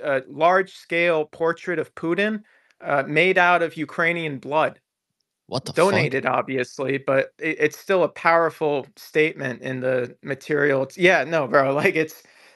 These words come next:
Speaker 1: so now he's burning, like, the paintings, and I, I think it's really interesting, and I think it's even more interesting that Web three hasn't done similar with, uh,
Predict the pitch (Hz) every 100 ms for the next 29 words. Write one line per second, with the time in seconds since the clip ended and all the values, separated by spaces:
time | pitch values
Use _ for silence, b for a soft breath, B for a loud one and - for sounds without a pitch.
0 | _ 196 202 226 240 - 214 220 220 202
1 | 185 175 175 _ _ _ _ _ - 175
2 | 180 185 208 151 - - - 151 151 127
3 | 165 180 175 180 175 - 160 175 170 160
4 | 160 170 - 175 180 196 _ _ _ 160
5 | 170 208 196 196 208 180 185 226 208 185
6 | 165 147 - 165 160 156 156 160 165 -
7 | 165 180 156 147 147 147 - - 151 143
8 | - 160 160 143 139 - _ _ _ -
9 | 147 139 143 143 131 131